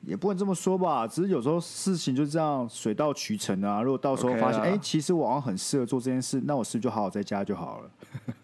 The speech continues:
Speaker 1: <laughs>
Speaker 2: 干。哎，我也要，我得学一下计划通。
Speaker 1: <laughs> 对啊，你，我跟你讲，
Speaker 2: 哦。
Speaker 1: 你就是要，你就是要赶快现在学这些技能，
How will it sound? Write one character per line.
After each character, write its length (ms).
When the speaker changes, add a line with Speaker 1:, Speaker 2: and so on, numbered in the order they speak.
Speaker 1:
<laughs> 720
Speaker 2:
干。 160
哎， 100
我 160
也 80
要， 240
我 140
得 80
学 260
一 40
下 360
计 160
划 180
通。 220
Speaker 1:
<laughs> 0
对 100
啊， 140
你， 120
我 40
跟 120
你 60
讲， 60
Speaker 2:
哦。 20
Speaker 1:
你 60
就 80
是 80
要， 140
你 80
就 80
是 60
要 60
赶 180
快 180
现 120
在 60
学 180
这 140
些 60
技 280
能， 100